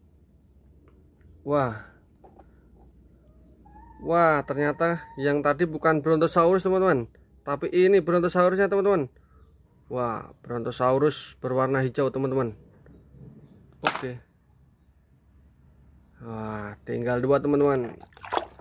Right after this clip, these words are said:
Akhirnya kita acak-acak lagi, teman-teman. Wah,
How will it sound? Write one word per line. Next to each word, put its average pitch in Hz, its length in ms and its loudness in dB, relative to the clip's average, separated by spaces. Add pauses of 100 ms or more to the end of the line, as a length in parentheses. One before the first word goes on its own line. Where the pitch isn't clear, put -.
(760)
Akhirnya 131 480 2
kita - 320 -2
acak-acak - 640 0
lagi, 147 200 2
teman-teman. 131 760 0 (1400)
Wah, 113 400 -8